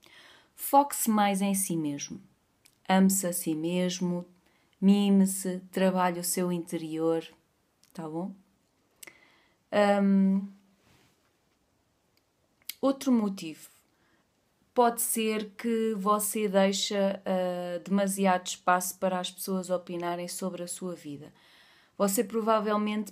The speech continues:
pede muitas opiniões sobre a sua vida a terceiros, ah, e isso às vezes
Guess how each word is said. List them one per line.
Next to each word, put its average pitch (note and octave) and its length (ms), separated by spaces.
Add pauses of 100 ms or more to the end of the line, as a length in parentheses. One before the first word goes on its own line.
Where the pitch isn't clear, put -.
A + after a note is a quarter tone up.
(140)
pede G3 520
muitas F#3+ 640
opiniões F#3 680
sobre F#3+ 340
a F3+ 60
sua F#3+ 340
vida F3 560 (1040)
a A3 120
terceiros, E3 1120
ah, D#3+ 680
e F#3+ 300
isso G3 260
às F3+ 220
vezes F#3 800